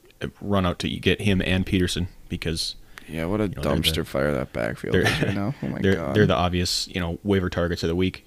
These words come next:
Speaker 1: Um, but I do think that, you know, Peterson hasn't played a game in, like, over a year.
Speaker 2: Yeah, guy's in good shape. He's running for two K.
Speaker 1: So <laughs>
Speaker 2: How many games does he have left? He can do it. It's, like, not even two hundred a game.
Speaker 1: <laughs> Not even.
Speaker 2: Actually, it's a little bit more.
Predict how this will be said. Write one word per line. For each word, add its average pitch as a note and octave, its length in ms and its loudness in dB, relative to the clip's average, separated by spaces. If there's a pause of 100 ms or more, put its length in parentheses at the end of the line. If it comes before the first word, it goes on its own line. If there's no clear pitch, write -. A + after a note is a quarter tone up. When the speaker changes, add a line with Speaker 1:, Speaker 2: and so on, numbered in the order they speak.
Speaker 1:
Um, F#2 380 0
but G#2+ 100 4
I G#2 80 6
do A2 160 4
think C3 240 0
that, G#2 200 2 (120)
you A2+ 100 -2
know, F2+ 80 -2
Peterson D3 360 4
hasn't B2 160 4
played G#2 160 2
a F2+ 60 2
game E2+ 240 0
in, D#2+ 80 -2
like, D#2 160 -4
over E2+ 260 0
a D#2 80 0
year. D#2 360 -2 (360)
Speaker 2:
Yeah, E2+ 320 4
guy's E2+ 320 2
in F2+ 80 4
good E2 180 0
shape. E2+ 240 0
He's D#2 140 -2
running D#2 240 0
for - 140 -6
two - 160 -4
K. F#2 260 -4 (160)
Speaker 1:
So - 220 -2
<laughs> - 20 -4
Speaker 2:
How - 1200 0
many A#2 120 10
games B2 260 10
does D3 80 2
he B2+ 80 8
have B2+ 120 6
left? B2 280 4
He A#2+ 80 2
can D2+ 180 0
do D2 120 4
it. D#2+ 40 4
It's, - 140 -2
like, D2 240 -2
not D2+ 180 -2
even G#2+ 160 -4
two - 140 -8
hundred F2+ 260 -6
a - 20 -6
game. - 180 -6 (220)
Speaker 1:
<laughs> - 220 2
Not G2 200 0
even. D2+ 220 -12 (140)
Speaker 2:
Actually, A2 260 4
it's - 100 0
a - 40 2
little B1+ 180 0
bit G1+ 100 -2
more. A#1 160 -2